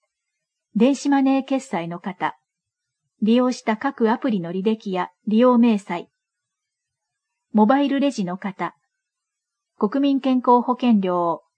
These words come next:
後期高齢者医療保険料のみ。モバイルバンキングで納付。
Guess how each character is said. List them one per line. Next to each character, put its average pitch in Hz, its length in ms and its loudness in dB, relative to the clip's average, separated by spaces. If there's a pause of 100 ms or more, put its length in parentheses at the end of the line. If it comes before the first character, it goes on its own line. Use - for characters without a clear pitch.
(120)
後 277 220 0
期 220 160 -4
高 262 240 2
齢 262 180 2
者 254 160 -4
医 254 60 -2
療 180 240 -2
保 220 140 -2
険 240 260 2
料 180 220 -4
の 190 140 -2
み。 165 180 -14 (1300)
モ 202 120 2
バ 269 140 2
イ 285 60 0
ル 285 100 0
バ 269 160 0
ン 262 80 -4
キ 214 160 -2
ン 185 60 -2
グ 175 120 -6
で 185 120 -6
納 208 200 0
付。 - 240 -6